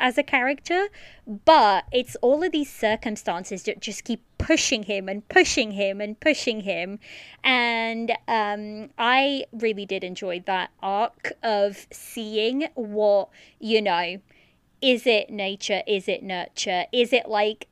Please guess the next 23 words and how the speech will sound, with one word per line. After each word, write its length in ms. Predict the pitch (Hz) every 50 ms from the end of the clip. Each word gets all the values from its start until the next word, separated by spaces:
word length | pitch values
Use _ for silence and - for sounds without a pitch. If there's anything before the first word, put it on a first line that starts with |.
| _ _ _ -
this 400 | 226 214 - 226 196 - - - _ -
plan 680 | - - 247 226 226 220 214 196 185 175 175 180 180 - -
of 360 | 208 196 185 185 - - - - -
everybody 840 | - 240 220 196 220 214 220 202 - 185 185 180 185 185 185 196 - _ _ _ _ - _ _ -
to 100 | - 240
get 260 | - 247 226 - -
him 140 | 220 208 202
to 140 | - - 214
a 40 |
certain 480 | 202 - - 220 208 202 - - 214 202 196
point, 560 | - - 254 226 196 185 180 - - - - - - - - - -
um, 600 | 226 208 202 190 190 190 190 196 196 190 190 190 - _ _ _ _ - 277
you 140 | 220 220 202
know, 140 | 190 185
going 340 | 185 - 233 214 202 202 208
to 160 | 202 - 220
work? 540 | 196 190 240 247 226 196 185 175 - - - -
Because 500 | 262 247 - 262 247 247 240 233 - - - - - - - -
I, 540 | - 233 247 262 262 269 285 285 285 277 - -
I 180 | - 240 233 247
said 300 | 240 - - 247 226 202 _ -
this, 480 | 208 208 208 214 214 - - - - - -
um, 400 | 226 208 196 185 185 180 -